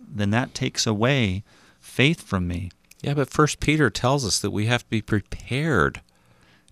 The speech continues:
Speaker 2: to give a reason for that faith.
Speaker 1: Absolutely.
Speaker 2: And if a non-believer asks you, How can you have that quote, "blind faith," end quote. You have to be able to give them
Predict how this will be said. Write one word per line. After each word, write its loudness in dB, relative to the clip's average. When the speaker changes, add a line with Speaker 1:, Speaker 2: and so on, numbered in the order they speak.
Speaker 2:
to 2
give 2
a 2
reason 2
for 0
that -2
faith. -10
Speaker 1:
Absolutely. 0
Speaker 2:
And 4
if -2
a 0
non-believer 0
asks -2
you, 0
How -4
can -6
you 0
have -4
that -2
quote, 0
"blind 2
faith," -2
end 0
quote. -6
You -2
have -2
to -8
be 2
able 2
to 0
give -2
them 0